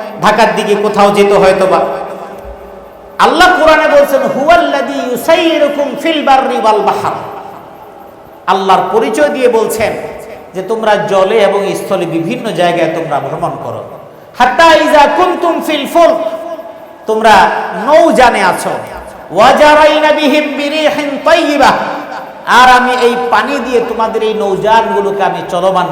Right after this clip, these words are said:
করি। হঠাৎ এই নৌপথে চলাকালীন সময় কিছু মৃদুমন্দ বাতাস প্রথমে আসে, হালকা বাতাসটা যখন আসে তখন কিন্তু ওয়াফারিহু বিহা, যখন নৌকার মধ্যে, লঞ্চের মধ্যে মানুষ থাকে, হালকা বাতাস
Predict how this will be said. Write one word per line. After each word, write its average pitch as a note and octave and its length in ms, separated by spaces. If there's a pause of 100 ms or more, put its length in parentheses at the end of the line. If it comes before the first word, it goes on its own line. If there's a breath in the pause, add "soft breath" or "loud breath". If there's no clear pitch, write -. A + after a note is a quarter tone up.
করি। D3+ 140 (840 loud breath)
হঠাৎ C#4+ 480 (480)
এই A#3+ 220 (500)
নৌপথে C4+ 580
চলাকালীন A3 540
সময় G3+ 360 (100)
কিছু G3+ 260
মৃদুমন্দ C4+ 720
বাতাস G3+ 500 (140)
প্রথমে F3 380
আসে, - 260 (800 loud breath)
হালকা C4 380
বাতাসটা C#4+ 500
যখন B3 340
আসে A#3 280
তখন G#3 220 (120)
কিন্তু G#3+ 380
ওয়াফারিহু D#4 720
বিহা, C#4+ 480 (880)
যখন G#3 220
নৌকার A#3 580
মধ্যে, A3+ 300
লঞ্চের A#3 440
মধ্যে A#3 300
মানুষ G#3+ 320
থাকে, A3 220
হালকা G#3 400
বাতাস G3+ 340